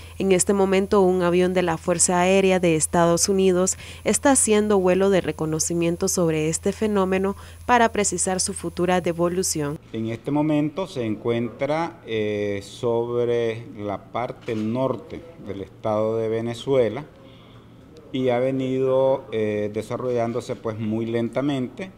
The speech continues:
Speaker 2: Estamos muy atentos a la evolución que vaya a tener, pues, este, eh, fenómeno a fin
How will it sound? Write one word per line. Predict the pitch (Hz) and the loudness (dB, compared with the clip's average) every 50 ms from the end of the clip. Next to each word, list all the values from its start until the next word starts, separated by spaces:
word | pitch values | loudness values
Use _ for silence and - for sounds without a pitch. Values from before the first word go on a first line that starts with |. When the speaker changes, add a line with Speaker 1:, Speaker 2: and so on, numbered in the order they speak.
| - - - - - - - - | -20 -20 -20 -20 -20 -20 -20 -18
Speaker 2:
Estamos | 117 - - - 123 117 127 135 120 110 | -18 -14 -8 -4 -4 -2 -2 -4 -6 -6
muy | 110 107 110 110 117 123 127 127 | -4 -4 -2 -2 -2 -2 -2 -2
atentos | 127 123 - 127 123 127 123 123 - 117 104 98 | -4 -4 -6 -6 -6 -6 -6 -8 -10 -12 -12 -8
a | 113 107 | -8 -6
la | 104 101 101 101 98 95 95 98 90 | -4 -2 -2 -2 -2 -2 -4 -6 -4
evolución | 104 113 107 107 107 104 95 92 - - - 117 117 113 123 139 135 - - - - - - - - - - - | -4 -2 -2 0 0 -2 -4 -6 -8 -6 -4 0 0 0 0 -2 -6 -10 -14 -20 -20 -20 -20 -20 -20 -20 -16 -8
que | - 101 | -6 -2
vaya | 101 101 101 104 110 110 113 113 113 113 110 | -2 0 0 -2 -2 -2 -2 -2 -2 -2 -4
a | 107 110 | -4 -6
tener, | - 113 110 110 113 113 113 - | -6 -6 -4 -4 -4 -4 -6 -6
pues, | - - 113 104 - | -8 -8 -10 -8 -8
este, | - 107 98 - - - - 117 113 113 117 113 117 - 101 120 113 110 110 110 110 107 | -10 -14 -14 -14 -14 -6 -4 -2 0 0 0 0 -2 -4 -4 -2 -2 0 0 0 0 -2
eh, | 107 | -4
fenómeno | 110 - 131 135 135 139 131 131 135 143 143 143 143 135 139 | -4 -6 -6 -6 -4 -4 -4 -4 -6 -6 -6 -4 -4 -4 -6
a | 143 | -6
fin | - - 147 131 127 143 143 | -6 -4 -4 -4 -4 -6 -8